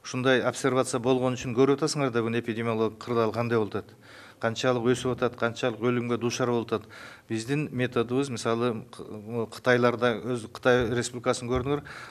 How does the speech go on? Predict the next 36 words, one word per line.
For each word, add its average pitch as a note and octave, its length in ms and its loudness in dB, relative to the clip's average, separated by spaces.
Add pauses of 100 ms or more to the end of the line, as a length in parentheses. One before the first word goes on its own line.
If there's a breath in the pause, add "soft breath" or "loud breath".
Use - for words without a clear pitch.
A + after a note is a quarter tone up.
кандай, A#2 380 4
э, A2+ 240 -8
каттуу C3 440 2
тартип - 380 -4
менен A#2+ 360 0
обсервацияга A#2 640 0
жаткырып, A#2 440 0
чыгарбастан, B2 800 0 (360 loud breath)
эч B2 200 0
кимди, A#2+ 600 0
э, A2+ 40 -14
сыртка - 420 0
чыгарбастан A#2 580 -2
обсервация A#2 440 -2
жаткандыгы A2+ 360 -2
үчүн F3 200 -4 (360 loud breath)
улар A2+ 180 0
тез C3+ 240 4
аранын A#2+ 220 4
ичинде A2 320 -4
жеңишке A2 560 -4
жетишти. - 420 -6 (580 soft breath)
Ал A2+ 160 -2
эми B2+ 140 2
Европалар B2+ 480 4
болсо B2 260 0
чаржайып, B2+ 440 0 (160)
э, B2 180 -2
кое B2+ 200 4
беришип, B2+ 360 -2
бардыгын G#2+ 400 0
көрдүңүздөр, B2 500 0
эмне A#2+ 140 0
болуп G#2+ 180 0
атат G#2 180 -8
азыр. G2 200 -4